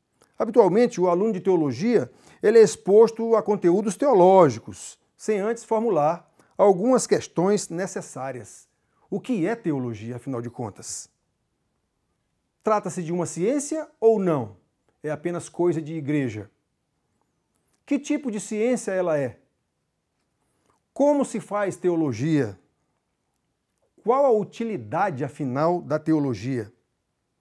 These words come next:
Naturalmente, essas perguntas são importantes e precisam ser respondidas. Todos aqueles que estão interessados em teologia devem antes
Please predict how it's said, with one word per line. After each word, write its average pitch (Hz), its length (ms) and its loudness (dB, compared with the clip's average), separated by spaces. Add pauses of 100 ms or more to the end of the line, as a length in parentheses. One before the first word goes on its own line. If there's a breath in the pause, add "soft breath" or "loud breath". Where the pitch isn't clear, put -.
(800 soft breath)
Naturalmente, 226 540 -2
essas 170 180 -10
perguntas 180 440 -8
são 202 80 -6
importantes 170 580 -8
e 214 40 -8
precisam 320 460 -2
ser 160 120 -2
respondidas. 135 840 -4 (840)
Todos 277 220 -6
aqueles 190 260 -4
que - 60 -18
estão 165 160 -6
interessados 151 520 -8
em 147 100 -6
teologia 190 640 -4 (460)
devem 240 300 -4
antes 208 680 -4